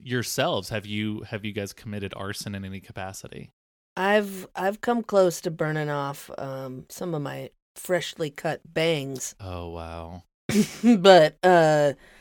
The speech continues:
Speaker 2: that'd be the closest to arson I've ever come is arson to my hairstyle.
Speaker 1: I would say that that
Speaker 2: <laughs>
Speaker 1: qualifies.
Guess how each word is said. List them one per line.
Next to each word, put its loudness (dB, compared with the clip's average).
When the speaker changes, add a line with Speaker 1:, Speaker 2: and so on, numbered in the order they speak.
Speaker 2:
that'd 8
be 0
the 4
closest 2
to 8
arson 6
I've 6
ever 8
come 0
is -8
arson -2
to -6
my -6
hairstyle. -4
Speaker 1:
I 2
would 0
say 0
that 0
that -2
Speaker 2:
<laughs> -4
Speaker 1:
qualifies. -4